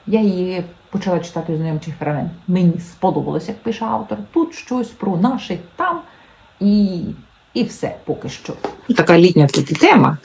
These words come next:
на кар-, на, за-, на, господи, на якій картинці? На обкладинці. Тож мені, е, дуже таке підходить для літа обов'язково. Щось мені здається так-, також, що вона мені сподобається. От бувають такі книги, коли ти якось,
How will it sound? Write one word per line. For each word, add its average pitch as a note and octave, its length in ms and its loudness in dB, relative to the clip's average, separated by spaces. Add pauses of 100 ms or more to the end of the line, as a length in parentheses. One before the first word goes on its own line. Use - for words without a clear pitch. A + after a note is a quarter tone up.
(580)
на D3+ 180 6
кар-, D3 200 4 (100)
на, D3 320 6
за-, D3 340 4
на, F3 200 4 (420)
господи, D#3 300 4
на F3+ 60 6
якій F#3+ 160 4
картинці? C#3 680 2
На G#3 80 6
обкладинці. - 800 2 (380)
Тож G3+ 240 6
мені, G3 440 10
е, F3 160 10
дуже F3 260 6
таке D#3 200 4
підходить F3 720 2
для C#3 200 6
літа E3 320 6 (100)
обов'язково. D#3 840 2 (480)
Щось A3 240 6
мені F3 120 8
здається F#3 420 6
так-, F3+ 260 2 (100)
також, - 500 2
що E3 120 6
вона D#3 260 8
мені D#3 200 8
сподобається. D3+ 540 4
От D#3 60 6
бувають G3+ 340 6
такі D#3 200 2
книги, G#4 420 6 (340)
коли A#3 340 6
ти A3 380 6
якось, G#3 440 4